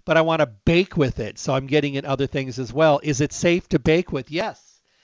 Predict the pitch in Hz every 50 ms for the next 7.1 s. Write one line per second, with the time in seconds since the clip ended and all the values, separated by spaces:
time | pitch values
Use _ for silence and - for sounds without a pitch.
0 | _ _ _ 175 151 151 151 147 - - 165 170 165 147 - - 190 175 175 160
1 | 127 127 170 175 185 196 180 165 139 120 110 110 107 - 139 135 139 139 143 139
2 | 147 143 139 139 135 - - - - _ - 170 165 - 175 151 151 143 - -
3 | 127 - 160 156 160 160 151 151 156 147 147 143 139 - - 131 123 127 - -
4 | 151 139 143 147 147 120 135 147 143 139 131 127 - - 131 127 135 135 135 -
5 | 151 - - 143 131 131 135 135 - 135 135 131 123 _ 135 120 123 - - 123
6 | 120 123 - 143 151 143 - 165 139 123 131 123 - - 156 147 - - 170 170
7 | 175